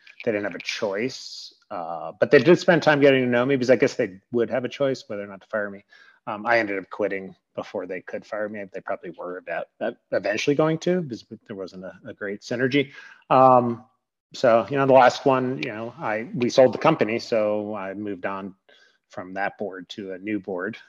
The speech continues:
Um, they didn't also get to pick me. So I've been inherited a couple times. Inherited kinda stinks because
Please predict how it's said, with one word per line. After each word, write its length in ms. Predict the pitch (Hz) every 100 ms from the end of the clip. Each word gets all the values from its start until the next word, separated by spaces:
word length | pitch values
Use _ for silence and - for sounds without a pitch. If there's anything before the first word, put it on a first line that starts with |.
| _
Um, 500 | 90 85 82 160 170 _ -
they 80 | 104
didn't 260 | 101 -
also 280 | 110 101 98
get 100 | 95
to 60 | -
pick 160 | 120
me. 60 | 110
So 140 | 131 180
I've 140 | 196
been 120 | 240
inherited 480 | 156 117 113 120 143
a 60 | 139
couple 240 | 123 -
times. 240 | 160 151
Inherited 480 | 127 - 135 120 98
kinda 240 | - 98 92
stinks 400 | - 98 90 -
because 420 | 98 - 95